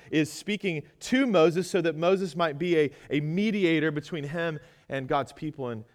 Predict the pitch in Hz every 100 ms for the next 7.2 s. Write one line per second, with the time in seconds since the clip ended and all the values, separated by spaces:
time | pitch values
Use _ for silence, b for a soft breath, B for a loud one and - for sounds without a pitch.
0 | - 123 113 - 123 113 107 110 104 98
1 | _ _ 117 143 123 107 113 - 156 131
2 | b b b 156 196 196 - 214 214 202
3 | 190 156 185 185 196 180 175 190 190 b
4 | b b b b 156 147 208 185 196 180
5 | - 202 208 202 180 170 175 185 170 143
6 | 156 180 165 170 190 185 175 135 147 143
7 | 117 110